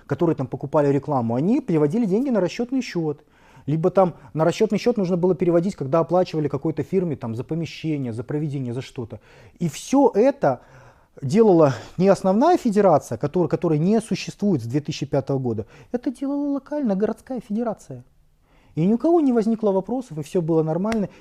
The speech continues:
И более того, я смотрю, что сейчас огромное количество людей продолжает, ну, говорить, что всё окей. Да, что, что типа всё в порядке. Ни, ни у кого не возникает вопросов о том, что, <clears throat> ну, что тут чистый обман. Да? Не просто обман,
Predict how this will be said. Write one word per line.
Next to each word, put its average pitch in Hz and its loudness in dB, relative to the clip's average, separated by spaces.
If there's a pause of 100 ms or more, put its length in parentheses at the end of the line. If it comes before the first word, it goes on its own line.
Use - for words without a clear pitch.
И 139 -2
более 226 0
того, 160 -4
я 151 -2
смотрю, 175 -6
что - -8
сейчас 247 -4 (260)
огромное 175 0
количество 175 -4
людей 165 -2
продолжает, 160 2 (220)
ну, 139 -2
говорить, 156 0
что - -12
всё - -6
окей. 139 -10 (300)
Да, 117 -8
что, 135 -8 (420)
что - -6
типа 151 4 (220)
всё 226 0
в 226 -2
порядке. 185 4
Ни, 214 0 (200)
ни 170 2
у - 0
кого 269 4
не 247 4
возникает 185 2
вопросов 202 0
о 147 -6
том, 233 -2
что, 156 0 (100)
<clears throat> - -8
ну, 143 -6
что 170 -8
тут 185 -8
чистый - -6
обман. 147 -4
Да? 110 -10 (300)
Не 160 0
просто 233 2
обман, 135 0